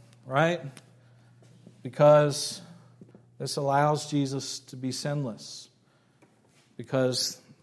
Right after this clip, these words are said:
our sin nature is inherited, right? You and I, every one of us inherits our sin nature. And where do we inherit it from?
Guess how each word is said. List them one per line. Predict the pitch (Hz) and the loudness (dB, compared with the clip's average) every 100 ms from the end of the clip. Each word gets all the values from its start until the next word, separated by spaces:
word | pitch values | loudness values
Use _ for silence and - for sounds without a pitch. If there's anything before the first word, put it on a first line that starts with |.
| _ _ _ | _ _ _
our | 120 | -6
sin | 120 - 156 147 | -4 2 2 4
nature | 143 143 - 135 | 2 0 -2 -2
is | 131 123 | -2 -2
inherited, | 135 117 156 160 143 117 95 - _ _ _ _ _ | -6 0 2 4 4 0 -8 -16 _ _ _ _ _
right? | - 117 143 151 123 _ _ _ _ _ _ _ _ _ - | -8 -6 -6 -10 -20 _ _ _ _ _ _ _ _ _ -2
You | 131 | 2
and | 147 | 4
I, | 143 143 147 143 135 - | 4 2 2 0 -6 -10
every | 127 139 147 | -2 2 4
one | 151 | 4
of | 151 135 | 4 2
us | 131 - - - - | -2 -6 -12 -16 -10
inherits | 123 120 143 139 139 | -8 0 2 0 -2
our | 123 | -8
sin | - 135 | -6 -6
nature. | 123 120 123 | -4 -6 -8
And | 120 | -4
where | 131 | -2
do | 143 | 0
we | 139 | -2
inherit | 135 127 131 123 | -4 -4 -6 -8
it | 113 | -10
from? | 117 107 | -14 -14